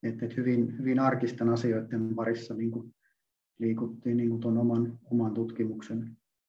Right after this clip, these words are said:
kohdalle. Ja ehkä tähän digitaalisuuteen liittyen, niin, niin varmasti niin kuin sekä lasten että vanhempien osalta myöskin niin kuin sellainen taito tavallaan niin kuin rajata sitä,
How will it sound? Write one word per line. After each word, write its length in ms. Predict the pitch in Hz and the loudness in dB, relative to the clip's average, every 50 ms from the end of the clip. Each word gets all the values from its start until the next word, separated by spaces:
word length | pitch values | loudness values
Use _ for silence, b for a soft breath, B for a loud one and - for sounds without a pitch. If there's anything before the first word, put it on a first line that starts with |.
| _ _ _ _ _ _ _ | _ _ _ _ _ _ _
kohdalle. 480 | - 123 120 117 117 120 113 113 113 113 | -2 0 0 0 0 0 0 0 0 0
Ja 60 | 113 | -2
ehkä 200 | 113 113 - 120 | -2 -4 -4 -6
tähän 300 | - 120 117 117 120 120 | -4 -4 -4 -2 -2 -2
digitaalisuuteen 960 | 123 123 - 135 120 120 123 123 117 117 117 - 123 117 117 - 123 120 117 | -2 -2 -2 -2 0 0 0 0 0 0 -2 -2 -2 -4 -2 -2 0 2 2
liittyen, 520 | 117 120 117 117 - - - 117 117 117 | 2 2 0 -2 -2 0 2 4 4 4
niin, 280 | 117 117 117 117 - - - - _ _ _ _ _ _ _ _ _ _ _ _ _ _ _ _ _ _ _ _ _ _ _ _ _ _ _ _ | 4 4 2 0 -2 -8 -12 -18 _ _ _ _ _ _ _ _ _ _ _ _ _ _ _ _ _ _ _ _ _ _ _ _ _ _ _ _
niin 200 | - 123 117 117 | -6 -4 0 2
varmasti 440 | 123 127 117 120 123 123 - - 147 | 2 4 4 4 2 2 0 2 4
niin 180 | 131 135 131 127 | 6 6 6 6
kuin 200 | 139 139 135 B B B B B - | 4 2 2 B B B B B -6
sekä 220 | - 156 - 131 | -4 0 2 2
lasten 320 | 131 131 131 - - 147 131 | 2 2 0 0 2 2 2
että 240 | 131 127 - 131 127 | 2 2 0 2 2
vanhempien 500 | 135 131 123 127 127 120 127 127 127 123 | 4 4 2 2 0 2 4 4 4 4
osalta 320 | 120 - 123 120 113 120 | 2 2 -2 -4 0 0
myöskin 420 | 123 123 123 123 - - - 120 | 2 2 2 0 -2 -4 -2 0
niin 140 | 120 117 117 | 0 0 -2
kuin 100 | 117 117 | -4 -4
sellainen 680 | 127 127 117 120 120 117 120 117 113 113 - - - - _ _ _ _ _ _ _ _ _ _ _ _ _ _ _ _ _ _ _ _ _ _ _ _ - - - _ _ _ _ _ _ _ _ _ _ _ _ _ b b b b b b _ 117 117 - - - | -4 -2 -2 0 0 2 2 2 2 0 -2 -6 -10 -18 _ _ _ _ _ _ _ _ _ _ _ _ _ _ _ _ _ _ _ _ _ _ _ _ -20 -20 -20 _ _ _ _ _ _ _ _ _ _ _ _ _ b b b b b b _ -8 -8 -8 -10 -6
taito 320 | - 127 123 123 117 123 117 | -2 0 0 0 0 0 0
tavallaan 420 | 123 120 120 123 120 123 120 120 | 0 0 2 2 2 4 4 4
niin 100 | 123 123 | 4 4
kuin 160 | 127 131 - | 2 2 4
rajata 420 | 127 131 131 131 120 107 - 113 110 | 4 4 4 4 2 0 -2 -6 -8
sitä, 500 | - - - 113 113 113 110 110 113 | -10 -6 -4 -4 -2 -2 -4 -4 -6